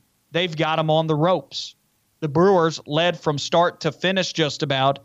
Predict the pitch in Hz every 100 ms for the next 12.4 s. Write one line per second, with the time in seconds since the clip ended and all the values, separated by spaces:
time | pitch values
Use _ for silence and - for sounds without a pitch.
0 | _ _ _ - 160 151 151 160 156 143
1 | 175 175 165 143 135 139 180 170 - 160
2 | 156 170 - 160 156 151 160 156 160 143
3 | 160 165 135 139 - - _ _ _ 139
4 | 170 175 202 156 165 196 165 170 165 -
5 | 175 165 170 151 160 160 160 - 147 151
6 | 156 151 - 160 170 143 131 131 - _
7 | _ - 147 156 160 147 139 123 - _
8 | _ _ _ 147 180 208 208 208 185 147
9 | 151 190 185 143 160 180 - 160 165 170
10 | 160 156 143 165 175 165 _ _ _ _
11 | 175 180 165 175 151 143 143 131 - 143
12 | 120 110 92